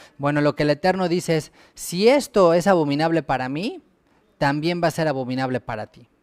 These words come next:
Pero bueno, no hemos respondido, no hemos contestado la pregunta que hicimos, "¿por qué hacer esto? ¿Por qué hacerme, el, como dicen, el loco?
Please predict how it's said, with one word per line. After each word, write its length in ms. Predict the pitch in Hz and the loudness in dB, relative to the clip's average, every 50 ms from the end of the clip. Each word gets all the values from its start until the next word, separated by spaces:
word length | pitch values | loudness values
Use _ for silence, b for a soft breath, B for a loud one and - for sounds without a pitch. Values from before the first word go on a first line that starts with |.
| b b b b _ | b b b b _
Pero 300 | _ 151 160 170 175 180 | _ 2 4 4 4 4
bueno, 220 | 165 151 131 120 120 | 2 2 0 0 -2
no 120 | 139 160 180 | 0 0 0
hemos 240 | 180 180 180 165 | 0 -2 -2 -2
respondido, 800 | 156 147 - - _ _ - 147 147 156 160 165 156 165 175 180 165 | -2 -4 -4 -4 _ _ -8 -6 -4 -2 -2 0 0 0 0 -2 -4
no 120 | 160 160 | -6 -6
hemos 200 | 165 170 165 147 | -6 -6 -8 -6
contestado 640 | - 147 131 123 135 120 - 160 151 147 143 147 147 b b b b b b b b b _ _ _ _ _ _ _ _ _ _ _ _ _ _ _ _ _ _ _ _ _ _ _ _ _ | -4 -4 -4 -4 -6 -6 -2 0 0 2 0 0 -4 b b b b b b b b b _ _ _ _ _ _ _ _ _ _ _ _ _ _ _ _ _ _ _ _ _ _ _ _ _
la 160 | - 147 139 | 0 0 2
pregunta 360 | 131 151 156 165 180 165 180 | 4 4 2 2 2 0 0
que 100 | - - | 0 0
hicimos, 460 | 139 127 - - 151 143 127 120 - - | -4 -6 -4 -4 -4 -2 -2 -4 -6 -8
"¿por 280 | _ - 175 165 147 | _ 0 0 0 0
qué 160 | - 226 233 | -2 -2 0
hacer 300 | 226 226 196 220 214 190 | 0 2 2 2 2 4
esto? 240 | 185 175 - - 147 | 2 2 2 -2 -4
¿Por 140 | 131 151 147 | -4 -6 -6
qué 80 | - 139 | -4 -4
hacerme, 260 | 147 185 190 185 175 | -4 -4 -4 -2 -4
el, 120 | 160 131 - _ _ _ | -4 -6 -8 _ _ _
como 220 | - 135 139 151 170 | -10 -6 -4 -4 -4
dicen, 240 | 165 - 165 147 | -4 -4 -4 -4
el 100 | 135 131 | -2 2
loco? 460 | 143 156 156 - - 165 175 190 - | 2 2 2 2 0 -2 -2 -2 -6